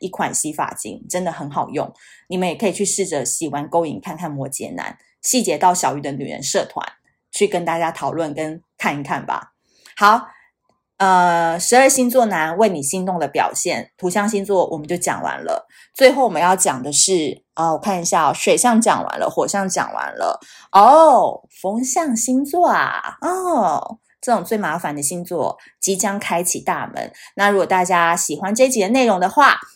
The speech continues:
欢迎苹果I O S系统的朋友要帮我多多的五星好评。那喜欢这一集摩羯男的朋友干嘛呢？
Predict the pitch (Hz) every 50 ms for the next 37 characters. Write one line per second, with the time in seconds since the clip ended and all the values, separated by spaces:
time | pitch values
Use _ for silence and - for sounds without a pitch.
0 | _ _ - _ - 240 233 254 254 214 196 190 196 - 196 202 196 185 - -
1 | 185 185 185 190 185 - - 196 185 190 170 160 156 - - 165 165 160 156 151
2 | - - 185 180 170 - 180 180 190 185 - - - 180 170 170 170 170 170 -
3 | 156 139 131 - 202 233 226 233 202 170 160 - 220 190 185 185 190 190 208 214
4 | - - - - - - 208 202 196 202 - - 196 214 233 247 240 262 247 233
5 | 233 208 202 202 202 208 208 196 190 185 185 185 - 208 220 233 226 202 160 -
6 | - - 233 233 226 214 202 208 220 220 220 214 220 220 226 254